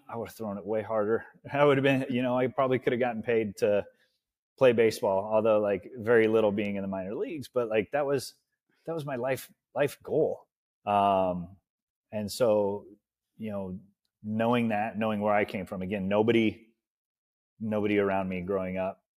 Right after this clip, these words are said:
was a professional baseball player or played at the highest level. So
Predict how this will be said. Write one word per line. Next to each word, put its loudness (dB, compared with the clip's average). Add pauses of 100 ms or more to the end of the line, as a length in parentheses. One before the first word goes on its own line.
(340)
was 2
a 0
professional -2
baseball -2
player -6
or -8
played 0
at -4
the -6
highest -10
level. -6
So -6